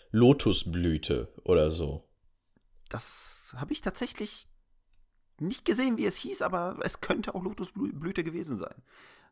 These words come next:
Speaker 2: Warum auch nicht? Ich meine, diese Namen
Speaker 1: Es
Speaker 2: ziehen sich
Speaker 1: passt
Speaker 2: durch die Geschichte.
Speaker 1: halt. Ja, das ist richtig.
Speaker 2: <laughs> Nun ja, du bist auf jeden Fall vielleicht sogar die Lotusblüte gewesen, ja.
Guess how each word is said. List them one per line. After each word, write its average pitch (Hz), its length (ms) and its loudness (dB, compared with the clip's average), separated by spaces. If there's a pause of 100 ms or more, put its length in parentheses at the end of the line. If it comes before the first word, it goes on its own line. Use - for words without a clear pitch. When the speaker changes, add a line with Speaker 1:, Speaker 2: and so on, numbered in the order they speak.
Speaker 2:
Warum 113 240 6
auch - 160 -4
nicht? - 240 -4
Ich - 100 -16
meine, 120 460 2
diese 120 460 -2
Namen 127 400 2
Speaker 1:
Es - 60 -12
Speaker 2:
ziehen 143 100 6
sich 165 120 2
Speaker 1:
passt 160 160 4
Speaker 2:
durch - 120 2
die 175 80 -6
Geschichte. 165 280 2
Speaker 1:
halt. - 280 -2 (600)
Ja, - 180 8
das - 300 2
ist - 180 2
richtig. - 440 -4 (560)
Speaker 2:
<laughs> - 600 -18
Nun 220 140 6
ja, 135 140 12
du 131 100 6
bist 247 180 0
auf - 120 -2
jeden 127 140 4
Fall 113 140 6
vielleicht 110 300 0
sogar 107 220 2
die 104 80 0
Lotusblüte 107 600 0
gewesen, 110 380 -2
ja. 120 220 -2